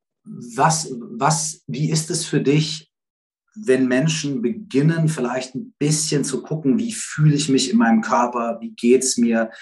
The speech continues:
wie ist es eigentlich, ich zu sein, ne, in diesem Körper? Und sie relativ schnell merken, ey, vielleicht will ich gar nicht fühlen,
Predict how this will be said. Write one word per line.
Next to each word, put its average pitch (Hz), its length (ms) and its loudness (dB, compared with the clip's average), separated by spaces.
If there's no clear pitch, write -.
wie 117 160 -6
ist 156 280 2
es - 220 0
eigentlich, 113 580 0
ich - 260 0
zu - 140 -4
sein, 98 520 -4
ne, - 300 2
in 135 200 0
diesem 120 300 0
Körper? 107 520 -2
Und 123 160 -4
sie 117 160 0
relativ 120 580 -2
schnell 120 260 0
merken, 113 680 -2
ey, 123 480 0
vielleicht - 420 -10
will 160 140 4
ich 220 180 2
gar 202 200 -2
nicht 208 240 -4
fühlen, 92 840 -4